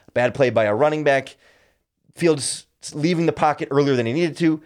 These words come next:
then an actual bad play by the offensive line and the tight ends, and then a rollout. And they, they moved in a couple of rollouts from there, and he had time to throw on those rollouts. And, you know, a couple times he, like, tried to decide between the scramble and the run on the rollouts, but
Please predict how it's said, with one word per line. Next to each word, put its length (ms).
then 160
an 100
actual 400
bad 280
play 220
by 220
the 160
offensive 300
line 280
and 220
the 40
tight 180
ends, 320
and 140
then 260
a 60
rollout. 380
And 60
they, 80
they 200
moved 240
in 100
a 40
couple 300
of 60
rollouts 300
from 160
there, 200
and 120
he 100
had 180
time 240
to 60
throw 560
on 140
those 160
rollouts. 480
And, 240
you 80
know, 140
a 40
couple 220
times 240
he, 80
like, 220
tried 180
to 80
decide 240
between 160
the 80
scramble 380
and 40
the 60
run 220
on 60
the 60
rollouts, 380
but 180